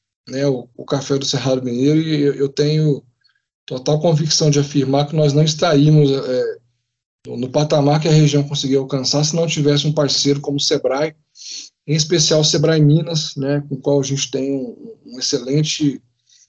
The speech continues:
é, é muito mais que um relacionamento, né, é uma parceria mesmo, é, de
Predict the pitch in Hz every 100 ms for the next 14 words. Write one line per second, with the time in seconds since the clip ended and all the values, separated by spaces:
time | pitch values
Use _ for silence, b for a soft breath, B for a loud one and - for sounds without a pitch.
0 | _ _ - 131 - 147 196 202 175 175
1 | 175 156 160 156 170 160 143 117 107 107
2 | 120 127 123 123 147 - 156 131 143 139
3 | 120 139 165 156 - _ _ b _ _
4 | _ 117 117 117 113 110 101 - _ -
5 | 113 113